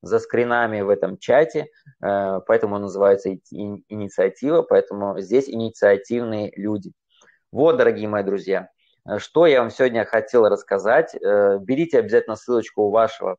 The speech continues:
пригласителя, э, и регистрируйтесь. Если его нет, выбирайте любого, э, кто на-, у вас в чат-боте,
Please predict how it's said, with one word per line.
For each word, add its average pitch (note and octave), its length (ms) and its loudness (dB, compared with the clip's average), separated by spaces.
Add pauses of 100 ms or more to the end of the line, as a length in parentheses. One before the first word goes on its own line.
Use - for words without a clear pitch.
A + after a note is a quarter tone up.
(120)
пригласителя, C#3+ 920 -6 (280)
э, G2+ 140 -2
и D#3 320 -4 (100)
регистрируйтесь. A2 800 -2
Если A#2 220 -6
его G2+ 200 0
нет, D#3 280 -2 (140)
выбирайте A2+ 680 2
любого, A2 480 2
э, G2 680 -2 (200)
кто A2+ 260 0
на-, F#2+ 240 -8
у F#2+ 80 -4
вас G2 260 0
в F2+ 180 -14 (140)
чат-боте, A#2+ 720 0